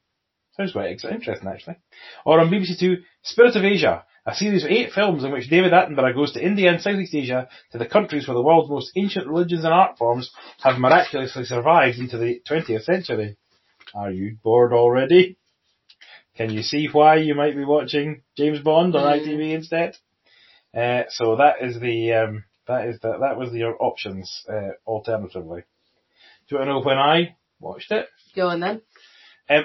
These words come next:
Speaker 1: I must have, I must have seen it before this, because I know when I,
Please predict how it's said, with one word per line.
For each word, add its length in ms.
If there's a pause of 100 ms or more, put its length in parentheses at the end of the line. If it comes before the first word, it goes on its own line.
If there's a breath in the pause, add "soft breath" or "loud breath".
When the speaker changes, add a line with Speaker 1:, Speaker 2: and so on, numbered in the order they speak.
(120)
Speaker 1:
I 100
must 280
have, 120 (680)
I 80
must 200
have 60
seen 120
it 80
before 420
this, 460 (420)
because 600
I 80
know 180
when 220
I, 180